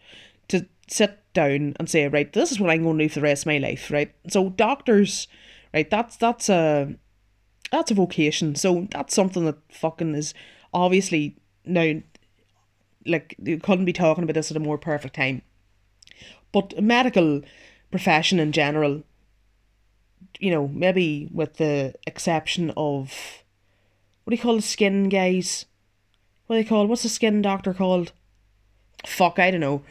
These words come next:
Right, anyway, so proper doctors that save people's lives and all, like, that's, that's in your D N A, that's in your fabric. You don't just decide to do that because it's fucking good dough, right? It's, it's obviously in you. Um,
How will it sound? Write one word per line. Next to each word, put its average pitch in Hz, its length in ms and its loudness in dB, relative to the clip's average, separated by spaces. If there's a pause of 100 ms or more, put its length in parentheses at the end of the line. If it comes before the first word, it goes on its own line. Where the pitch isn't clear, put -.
(140)
Right, 185 220 4
anyway, 190 340 4 (480)
so 196 280 6
proper 220 420 4
doctors 160 680 0 (260)
that 202 160 0
save 196 260 4
people's 180 300 2
lives 156 280 4
and 180 80 4
all, 143 120 2
like, 160 140 -4
that's, - 340 -4
that's - 300 -8
in 180 220 2
your 165 200 4
D 165 240 0
N 156 140 0
A, 147 200 2
that's 190 220 -2
in 226 100 4
your 170 120 2
fabric. 156 480 0 (420)
You 190 80 -6
don't 240 140 6
just 185 160 0
decide 156 380 2
to - 40 -16
do 143 140 2
that 160 240 2
because 160 240 -2
it's 143 100 -8
fucking 160 340 -4
good 147 200 -2
dough, 143 380 0
right? 139 260 -4 (160)
It's, 160 200 -12
it's - 160 -4
obviously 185 380 0
in 156 120 -2
you. 151 140 -4 (680)
Um, 143 520 0